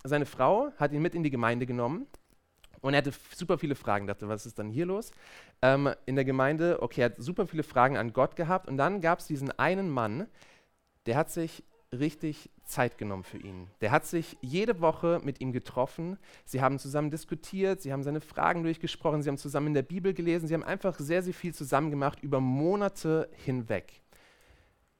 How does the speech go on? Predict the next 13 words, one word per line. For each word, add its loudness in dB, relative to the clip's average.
Und 2
dieser 0
Mann 4
hat 2
ihn -2
so 2
tief -6
beeindruckt, -4
dass 2
er 2
Jahre, 0
Jahrzehnte -2
später -4